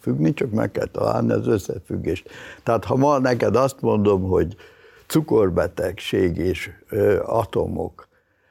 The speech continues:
ugye ez két világ. Tehát a cukorbetegség, hasnyálmirigy, inzulin, ö, inzulin aminosav sorrendje, az aminosavakban lévő atomok össze van kötve.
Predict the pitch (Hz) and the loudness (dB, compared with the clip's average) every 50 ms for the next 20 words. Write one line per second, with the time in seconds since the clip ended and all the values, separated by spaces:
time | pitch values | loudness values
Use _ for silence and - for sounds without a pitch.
0 | _ _ _ _ _ _ - 175 123 120 127 127 117 120 113 107 - - - - | _ _ _ _ _ _ -8 -4 0 2 2 4 4 2 0 -2 -4 -8 -10 -14
1 | - - 160 165 143 - 160 135 123 104 90 - - - - - - - - _ | -2 2 2 2 2 2 2 2 2 2 2 0 -4 -8 -12 -20 -20 -20 -20 _
2 | _ _ _ _ _ _ _ _ _ _ _ _ - - 113 110 117 127 127 135 | _ _ _ _ _ _ _ _ _ _ _ _ -6 -4 -4 -2 0 0 0 0
3 | - 156 165 - - 214 196 - 180 170 165 165 165 160 175 214 - 160 156 151 | 0 -2 -2 -2 -2 -6 -2 2 4 4 4 4 4 2 2 2 2 2 2 2
4 | - - - 160 156 151 156 165 185 - 143 135 131 120 120 127 135 135 - - | 0 -2 2 4 4 4 2 0 0 2 4 4 4 4 4 2 0 0 0 -2
5 | - 147 139 131 135 135 135 131 123 127 135 131 131 143 151 151 120 120 123 120 | 0 0 2 2 2 2 2 2 2 4 4 4 2 0 -2 -2 0 2 4 4
6 | 127 135 139 120 120 123 123 127 123 123 120 120 123 147 147 - - - _ _ | 4 4 4 2 2 2 2 4 4 4 4 4 2 0 -2 -6 -16 -20 _ _
7 | - - - - - 101 107 107 104 101 110 113 110 101 101 101 104 107 - 139 | -20 -12 -4 0 4 4 6 6 6 6 6 6 6 4 4 2 0 0 2 2
8 | 139 131 123 110 127 120 113 110 104 101 113 127 147 156 151 139 139 135 123 131 | 4 4 4 4 4 4 4 4 4 4 4 4 4 4 4 4 2 2 2 2
9 | 131 127 110 - - 131 123 117 107 107 107 107 104 101 104 107 104 101 95 98 | 0 0 0 -2 -2 2 4 4 6 6 4 4 2 4 4 6 6 6 4 4
10 | 101 104 95 117 113 113 104 95 92 87 90 - 98 98 95 90 90 87 85 85 | 2 2 2 2 2 2 2 0 0 -2 0 0 2 2 2 2 2 2 0 2
11 | 90 101 101 92 90 90 90 92 156 156 - - 143 127 120 117 113 - - - | 2 2 0 0 0 0 0 0 -2 -2 0 0 0 2 2 0 0 -2 -12 -20
12 | - - - 127 110 - - - - - - - 104 - - 98 - _ - - | -14 -4 -4 -4 -4 -4 -6 -4 -4 -2 -2 -4 -8 -8 -8 -10 -10 _ -20 -20